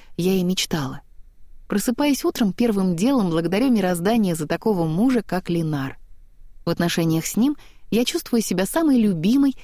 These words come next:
и желанной женщиной в мире. Правда? Я ощущаю себя настоящей богиней.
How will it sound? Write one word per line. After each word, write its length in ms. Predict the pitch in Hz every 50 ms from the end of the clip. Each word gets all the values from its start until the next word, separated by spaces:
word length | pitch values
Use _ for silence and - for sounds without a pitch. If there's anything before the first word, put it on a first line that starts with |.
| - - -
и 40 |
желанной 440 | 185 190 202 240 302 330 311 233 196
женщиной 520 | 170 160 156 180 196 190 - 190 175 160 151
в 100 | 143 139
мире. 280 | 131 131 123 123 127 - - - - - - - - -
Правда? 360 | - 254 262 202 160 156 - - - - - - - - - - - - -
Я 140 | 180 202 185
ощущаю 500 | 196 - - 220 196 - 247 247 240 214
себя 220 | - 196 180 196
настоящей 800 | 196 202 202 - - 190 180 180 180 185 202 208 - - 202 185
богиней. 640 | 175 190 190 175 175 180 165 147 139 131 - -